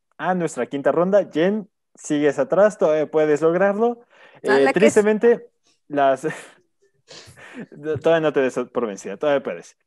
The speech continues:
Speaker 1: Tristemente, se nos están acabando las preguntas del dato cultural, pero puedes elegir de dato geek o dato deportivo. ¿En
Speaker 2: Vamos
Speaker 1: qué
Speaker 2: con dato
Speaker 1: quieres?
Speaker 2: geek.
Speaker 1: Dato geek, excelente. ¿Quién quieres que empiece?
Speaker 2: Ahora va Topaz.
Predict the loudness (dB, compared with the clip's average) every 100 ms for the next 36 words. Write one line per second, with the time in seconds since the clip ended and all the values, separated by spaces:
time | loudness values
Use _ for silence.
0 | _ -2 0 2 0 2 2 2 2 2
1 | -2 -2 -4 -2 -2 -2 -2 -4 -4 -6
2 | -6 -6 -6 -4 -4 -4 -10 -6 0 2
3 | 2 0 0 0 -2 -2 -6 -6 -10 -6
4 | -6 -2 -2 -2 -2 -2 -4 -6 -8 -12
5 | -4 0 2 0 -2 -2 -4 -6 -8 -12
6 | -16 _ _ _ _ _ -16 -6 -2 2
7 | 2 0 -4 -4 -4 -4 -8 -12 -20 _
8 | _ _ _ _ _ _ -8 -6 -4 -6
9 | -6 -8 -10 -16 -12 -8 -6 -6 -12 -18
10 | _ _ -10 -10 -8 -8 -8 -8 -10 -12
11 | _ _ _ _ -6 -4 -4 -4 -6 -8
12 | -8 -8 -8